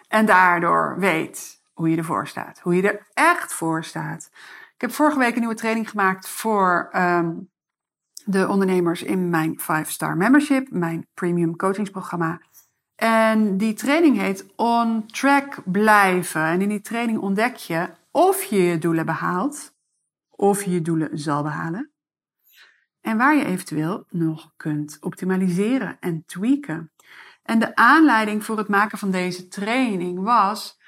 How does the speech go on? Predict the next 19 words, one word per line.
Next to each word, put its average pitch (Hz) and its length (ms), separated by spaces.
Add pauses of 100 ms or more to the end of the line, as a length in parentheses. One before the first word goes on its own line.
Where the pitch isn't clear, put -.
(640)
ehm, 226 1200 (120)
een 233 480 (300)
aantal 302 300
gesprekken 208 500
met - 200
een 202 260
paar 226 480
van 196 160
mijn 180 200
klanten, 208 760 (160)
waarin 214 400
ik 208 180
merkte 196 800
dat 202 180
ze 208 120
zelf 202 260
heel 202 140
zenuwachtig 190 880
werden. 165 520